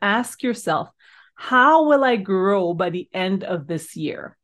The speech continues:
How will I grow by the end of this goal? What do I need to learn in order to grow? What is the growth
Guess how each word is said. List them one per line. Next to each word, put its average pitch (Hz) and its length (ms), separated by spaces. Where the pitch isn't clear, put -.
How 247 340
will 285 160
I 247 120
grow 190 380
by 214 180
the 185 260
end 190 300
of 160 160
this 165 200
goal? - 480
What 269 380
do 330 140
I 311 140
need 262 380
to 247 100
learn 208 420
in 202 300
order 214 400
to 233 160
grow? 165 640
What 233 360
is 262 140
the 208 100
growth 196 560